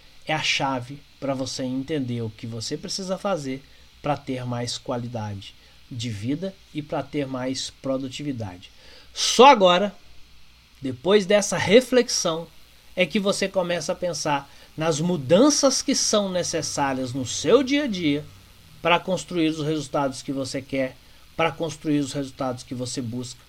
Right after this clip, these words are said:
pra construir os resultados que você precisa. Agora é hora de você olhar pro seu dia e pensar naquilo que você precisa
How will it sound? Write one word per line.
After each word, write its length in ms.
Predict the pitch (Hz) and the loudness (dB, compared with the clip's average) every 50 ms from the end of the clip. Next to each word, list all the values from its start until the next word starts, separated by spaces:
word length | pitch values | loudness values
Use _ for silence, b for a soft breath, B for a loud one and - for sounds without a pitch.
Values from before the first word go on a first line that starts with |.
| b b b b b - | b b b b b -4
pra 160 | - 156 156 | -2 -2 -2
construir 440 | 156 - 160 151 - - 156 147 151 | -2 -4 -6 -6 -6 -4 -2 -2 -2
os 120 | 143 135 | -2 -2
resultados 480 | 151 139 131 131 - 139 127 127 123 - | -4 -4 -6 -4 -4 -4 -4 -4 -6 -8
que 100 | - 131 | -10 -10
você 260 | 120 123 - - 127 | -8 -8 -8 -8 -10
precisa. 440 | 123 - 147 - - - 113 110 120 | -10 -12 -12 -12 -10 -10 -8 -8 -8
Agora 280 | 120 120 143 160 190 233 | -6 -2 0 4 6 6
é 40 | |
hora 220 | - 202 208 208 208 | 8 8 8 6 4
de 80 | 196 | 2
você 320 | 202 196 202 185 - - 190 | 2 2 2 2 4 4 4
olhar 240 | 185 180 175 165 156 156 | 4 6 6 4 4 2
pro 120 | 170 160 | -2 -4
seu 220 | 151 - 180 185 190 | -2 0 0 0 0
dia 540 | 175 160 175 180 190 202 214 240 285 311 302 - - - - - - - - - - B B B B B B B B B B B B B B B B B B B B | 0 0 0 2 6 8 8 8 8 6 0 -6 -18 -20 -20 -20 -20 -20 -20 -20 -20 B B B B B B B B B B B B B B B B B B B B
e 100 | - 202 | 0 2
pensar 460 | - - 214 214 196 - - 208 202 | 6 8 8 8 8 6 6 6 6
naquilo 460 | 214 208 - - - 240 277 302 330 226 | 6 4 2 4 6 6 6 8 6 4
que 120 | - 277 | 0 2
você 320 | 240 247 226 - - 226 | 2 2 2 4 2 2
precisa 760 | 214 208 208 - - - 196 180 165 180 180 165 151 135 113 | 2 2 -2 -4 -2 -2 -2 -2 2 2 2 2 2 0 -2